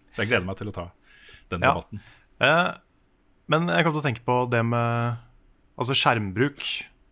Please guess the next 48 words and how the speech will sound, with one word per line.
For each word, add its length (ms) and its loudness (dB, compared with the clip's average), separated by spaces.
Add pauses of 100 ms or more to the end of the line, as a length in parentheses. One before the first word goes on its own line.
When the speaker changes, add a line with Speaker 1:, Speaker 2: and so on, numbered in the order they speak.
Speaker 2:
kontra 420 0
sosiale 480 0
mediebruk. 840 -4
Kan 240 -2 (260)
ikke 140 -4
det 100 2
også 340 -2 (200)
potensielt 420 -2
være 180 0
to 120 -4
forskjellige 460 -2 (580)
diskusjoner? 480 4
Speaker 1:
Jo, 80 8
jeg, 140 8
Speaker 2:
At, 120 6
at 60 -10
det 100 6
at, 120 6
Speaker 1:
det 80 8
er 60 6
Speaker 2:
det 100 4
Speaker 1:
to 40 8
Speaker 2:
at 80 2
Speaker 1:
forskjellige. 360 0 (320)
Speaker 2:
Ja, 160 6
for, 200 -8
for 100 0
det 100 4
at 120 0
skolebøker 420 0
har 80 0
blitt 140 -4
digitale, 400 0
det 100 2
har 160 6
jo 60 0
en 80 -4
del 140 -2
fordeler 420 -2 (160)
med 180 -2
seg. 160 0 (480)
Det 80 4
at 140 2
for 100 -2
eksempel 320 0
Speaker 1:
Mm. 400 -10
Speaker 2:
mindre 280 -8
papir, 400 -4